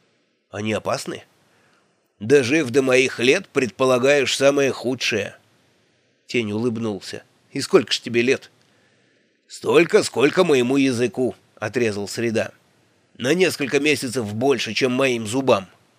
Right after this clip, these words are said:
Ты карт в игре не раскрываешь, сказал Тень. Я даже не уверен, карты ли это вообще.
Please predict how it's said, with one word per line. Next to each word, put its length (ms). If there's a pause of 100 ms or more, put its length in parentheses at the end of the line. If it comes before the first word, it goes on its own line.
(1000)
Ты 240
карт 420
в 100
игре 260
не 140
раскрываешь, 880 (100)
сказал 460
Тень. 300 (520)
Я 160
даже 240
не 100
уверен, 440
карты 440
ли 120
это 160
вообще. 640